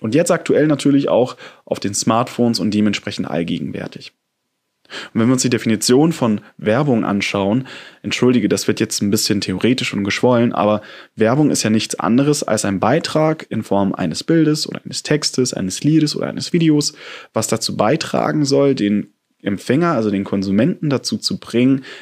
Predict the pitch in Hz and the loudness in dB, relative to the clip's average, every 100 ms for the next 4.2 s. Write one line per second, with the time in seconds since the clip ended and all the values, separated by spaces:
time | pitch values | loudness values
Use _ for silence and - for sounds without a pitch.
0 | - 113 117 117 - 98 - 101 123 - | -6 -2 0 -2 -2 -4 -4 0 0 -2
1 | - - - 143 180 165 117 117 78 110 | -12 -8 -2 0 0 -2 -2 -2 0 2
2 | 101 107 127 131 113 - 92 - - - | 2 2 0 0 -2 -2 -6 -8 -10 -8
3 | 65 - - _ _ _ _ _ _ - | -8 -10 -14 _ _ _ _ _ _ -10
4 | - | -10